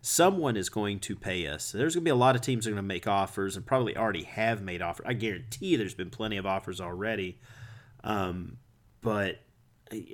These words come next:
you know, Baltimore, I think, is really just trying to get the best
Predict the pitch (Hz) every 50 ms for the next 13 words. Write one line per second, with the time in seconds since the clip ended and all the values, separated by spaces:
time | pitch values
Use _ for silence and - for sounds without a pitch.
0 | - - - 101 - - 127 131 120 113 110 110 107 135 160 180 185 151 123 107
1 | - - 113 107 - 110 95 - 98 92 90 95 101 104 110 113 110 110 107 107
2 | - 113 107 101 - - - - - - 104 98 98 98 98 98 95 98 - -
3 | - 98 98 92 92 - 92 95 - - 87 - - 90 92 92 - - - -